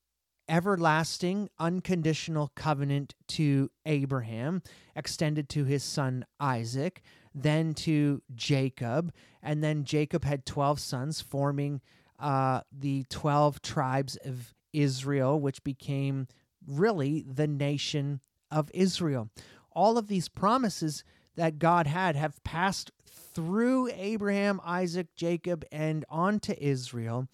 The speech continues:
And so this unconditional covenant continues, this promise continues. Not only that, that these promises of this nation, but we also have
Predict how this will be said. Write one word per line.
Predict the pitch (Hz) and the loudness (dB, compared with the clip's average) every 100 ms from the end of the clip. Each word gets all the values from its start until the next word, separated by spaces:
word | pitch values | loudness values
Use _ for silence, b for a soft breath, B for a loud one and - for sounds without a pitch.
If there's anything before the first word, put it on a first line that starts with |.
| B B B | B B B
And | 143 143 | -6 -4
so | - 151 | 0 0
this | 143 139 | 0 -2
unconditional | - 160 165 185 160 143 - 147 131 | -4 -6 -6 -4 -2 -2 -4 -4 -6
covenant | - 135 120 127 127 - | -6 -6 -4 -4 -4 -8
continues, | - 139 180 156 113 - | -10 -6 -4 -4 -4 -8
this | 123 | -10
promise | - - 117 120 - | -10 -12 -10 -10 -10
continues. | - 135 202 180 120 - B B B | -12 -6 -4 -2 -4 -8 B B B
Not | 147 208 277 - | 0 2 0 -2
only | 185 180 170 139 | -2 0 0 -2
that, | 123 117 180 180 117 - - b b b b b | -2 -2 0 0 -4 -10 -20 b b b b b
that | 151 147 _ | 0 0 _
these | 147 143 165 156 - | -10 -4 -2 -4 -6
promises | - - 175 185 190 175 - 156 135 - | -10 -2 0 2 0 -2 -2 0 -2 -6
of | 165 147 139 131 | -2 0 0 0
this | 143 127 - - | -2 -2 -6 -8
nation, | 131 135 151 202 247 - 127 95 95 - B B B B | -6 -2 0 0 0 -4 -8 -10 -14 -20 B B B B
but | 156 | 2
we | 160 165 - | 4 2 2
also | 180 247 233 - 262 233 | 4 4 2 0 0 0
have | 151 214 156 120 143 156 | 0 0 0 0 -2 -4